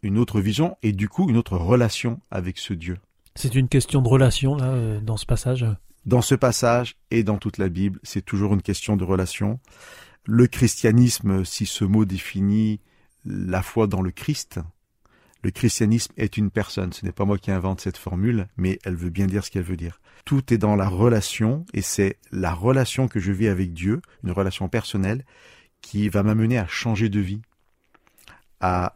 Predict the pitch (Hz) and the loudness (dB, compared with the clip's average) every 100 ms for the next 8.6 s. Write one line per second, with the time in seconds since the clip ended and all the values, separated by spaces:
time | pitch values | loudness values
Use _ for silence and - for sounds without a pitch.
0 | _ 123 110 135 190 170 - 120 95 - | _ 4 6 4 4 0 -2 -2 -2 -2
1 | 143 190 - _ _ - _ _ 110 101 | -4 -4 -8 _ _ -20 _ _ 0 2
2 | 98 101 - 139 143 - 101 107 101 113 | 4 2 2 0 -2 -2 0 0 2 2
3 | 104 104 101 135 139 - _ _ - 98 | 4 2 2 2 0 -2 _ _ -6 -2
4 | 110 131 170 127 87 - _ _ - 101 | 2 4 4 2 -4 -20 _ _ -2 0
5 | 98 98 - 90 85 123 147 98 - - | 0 -2 -4 -6 -2 -4 -4 -8 -8 -10
6 | 92 85 101 120 104 92 98 98 95 - | -10 -6 -2 0 0 0 -2 -2 -4 -4
7 | 104 90 101 120 90 82 - 107 - 101 | -6 -2 0 -2 -4 -8 -4 -6 -4 -8
8 | - 98 90 92 110 | -6 -8 -8 -8 -10